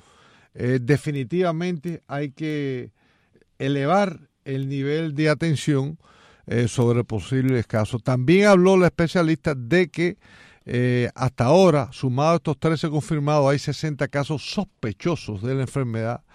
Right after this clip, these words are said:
Sospecha de una enfermedad. Suena esto medio seguroso, ¿no? Sospecha de enfermedad. Bien. Y entonces, pero hay un párrafo aquí muy interesante. Dice ella que en lo que va de años,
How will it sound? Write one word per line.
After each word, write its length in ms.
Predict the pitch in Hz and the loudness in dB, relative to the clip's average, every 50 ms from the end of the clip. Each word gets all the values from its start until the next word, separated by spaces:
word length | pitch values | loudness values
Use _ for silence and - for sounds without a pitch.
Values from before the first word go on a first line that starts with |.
| - - _ | -20 -20 _
Sospecha 560 | _ - - 135 120 - - 170 175 - - | _ -14 -12 -12 -12 -10 -10 -10 -10 -10 -10
de 60 | 156 147 | -10 -10
una 80 | 147 147 | -10 -10
enfermedad. 420 | 127 - - 123 113 117 123 120 104 | -12 -12 -14 -14 -12 -12 -12 -12 -12
Suena 340 | - - 147 156 160 170 180 | -12 -12 -12 -10 -8 -8 -8
esto 180 | - - 165 | -8 -10 -10
medio 200 | 139 139 135 113 104 | -8 -8 -8 -8 -8
seguroso, 560 | - 113 101 104 107 120 131 - - - 92 | -10 -10 -10 -8 -8 -8 -10 -10 -12 -18 -20
¿no? 160 | 117 143 180 _ _ _ - _ _ _ | -20 -20 -20 _ _ _ -20 _ _ _
Sospecha 560 | - - 147 123 - - 175 175 - - 160 | -12 -10 -10 -10 -6 -6 -6 -4 -4 -4 -4
de 60 | 135 120 | -4 -4
enfermedad. 480 | 104 - 120 113 104 104 104 104 110 - _ | -6 -6 -8 -8 -6 -8 -8 -10 -10 -10 _
Bien. 160 | 117 104 87 - _ - - - - - - - - - _ _ _ | -10 -10 -10 -12 _ -20 -20 -20 -20 -20 -20 -20 -20 -20 _ _ _
Y 140 | - 208 240 | 2 4 6
entonces, 500 | 247 247 220 - 262 262 254 196 - 190 - | 6 4 6 8 8 8 8 8 4 2 4
pero 180 | - 165 185 | 6 6 6
hay 80 | 214 240 | 6 6
un 100 | 247 196 | 4 4
párrafo 460 | - 240 240 226 220 220 - - 185 | 4 6 8 8 8 6 4 2 0
aquí 160 | 165 196 226 | 0 0 -2
muy 260 | 202 196 196 226 233 | 0 0 0 0 0
interesante. 720 | 226 190 - - 151 131 120 - - 127 123 117 - 117 | 0 0 0 0 0 0 0 -2 -2 -4 -4 -2 -4 -6
Dice 520 | 110 117 190 208 190 - 226 214 208 202 202 | -2 -2 -2 -2 0 2 4 4 6 6 4
ella 240 | 208 202 180 160 143 | 4 4 2 2 0
que 260 | - - 135 135 131 | 0 -4 -4 -2 -2
en 240 | 131 135 131 131 127 | -2 -2 -2 0 -2
lo 100 | 127 120 | -2 -2
que 160 | - 127 127 | -2 0 0
va 200 | 135 160 190 214 220 | 2 4 4 6 6
de 140 | 208 185 | 6 6
años, 460 | 170 156 143 127 123 123 123 - - | 6 4 4 2 -2 -6 -8 -10 -14